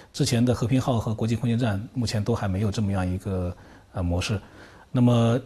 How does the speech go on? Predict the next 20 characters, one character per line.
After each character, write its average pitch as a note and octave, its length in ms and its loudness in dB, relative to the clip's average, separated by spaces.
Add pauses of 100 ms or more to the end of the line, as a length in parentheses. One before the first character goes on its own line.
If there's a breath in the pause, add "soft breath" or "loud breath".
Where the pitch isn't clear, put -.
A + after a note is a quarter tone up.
(120)
至 D#3+ 140 4
于 D#3 60 8
说 D#3 180 6
具 E3+ 180 2
体 - 120 0
的 A2+ 140 0
到 C3 160 4
这 A#2+ 140 0
个 G#2 280 -2
巡 G#2 160 -2
天 C3 300 2 (120)
望 C#3 140 2
远 G2+ 140 2
镜， A2+ 340 2
它 A#2+ 180 -6
的 A#2+ 120 -6
本 F#2 180 -4
身 C3 160 2
来 G#2+ 140 4
说， G#2+ 240 -2